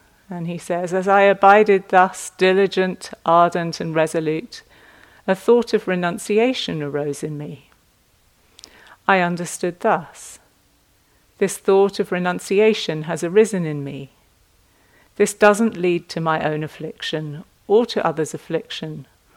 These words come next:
or to the affliction of both. It aids wisdom, does not cause difficulties,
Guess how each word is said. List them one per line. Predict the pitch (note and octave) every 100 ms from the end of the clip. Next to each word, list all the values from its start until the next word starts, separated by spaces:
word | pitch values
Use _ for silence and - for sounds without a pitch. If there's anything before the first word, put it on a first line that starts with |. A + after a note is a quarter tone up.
| _ _ -
or | F3+ F#3 F#3+
to | G#3+
the | F#3+
affliction | F3 - D#3+ - F3
of | E3 -
both. | G#3 D#3 C#3 - - _ _ _ _ _ _ _ _ _
It | F3+ F3+
aids | F#3+ G#3 G#3+ -
wisdom, | E3+ D3+ - D#3 E3 F3+ _ _ _ -
does | F3+ F#3+
not | F#3 -
cause | - A3+ G#3+
difficulties, | F#3 - - E3 D3 - D#3 D3+ -